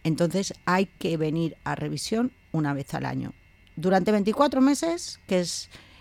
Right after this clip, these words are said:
lo, de lo que estamos hablando ahora mismo, nosotros los llevamos controlados,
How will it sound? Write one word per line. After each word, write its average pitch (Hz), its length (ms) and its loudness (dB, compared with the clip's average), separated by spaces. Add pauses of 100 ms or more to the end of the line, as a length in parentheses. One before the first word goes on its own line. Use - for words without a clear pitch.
lo, 170 340 2
de 165 160 0
lo 165 100 2
que 175 80 -2
estamos 175 320 -2
hablando 165 280 0
ahora 160 160 0
mismo, 202 280 0
nosotros 196 680 -2
los 165 180 -4
llevamos 165 340 -4
controlados, 185 880 2